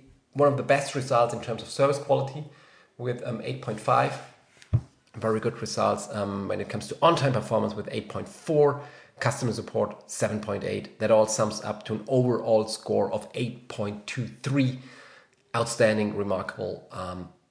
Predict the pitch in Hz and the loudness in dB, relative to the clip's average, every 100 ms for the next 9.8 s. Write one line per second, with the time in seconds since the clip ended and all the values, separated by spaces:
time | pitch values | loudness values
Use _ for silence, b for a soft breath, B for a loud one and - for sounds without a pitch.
0 | _ _ _ _ 107 101 95 92 90 - | _ _ _ _ -6 -4 -4 -6 -10 -16
1 | _ _ 101 107 107 107 104 - 101 98 | _ _ -2 2 2 2 -2 -4 -4 -4
2 | - - 92 92 101 98 - _ 185 - | -10 -12 -8 -4 -2 -4 -6 _ -8 -8
3 | - 98 190 131 92 - _ _ - 104 | -12 -12 -10 -8 -10 -12 _ _ -10 -8
4 | 95 95 90 82 - b b b b _ | -6 -6 -8 -10 -20 b b b b _
5 | 107 107 104 101 101 95 - - 110 104 | -4 -2 -2 -4 -6 -8 -12 -14 -10 -10
6 | 92 90 - 92 - 90 90 - - - | -10 -14 -12 -14 -10 -12 -10 -14 -14 -14
7 | - 135 147 139 127 107 B B 143 131 | 2 8 12 12 8 2 B B 4 6
8 | 131 147 131 135 110 92 - 120 113 - | 8 6 6 4 4 0 4 6 6 2
9 | 127 127 127 107 - 127 95 | 2 2 0 0 0 -4 -4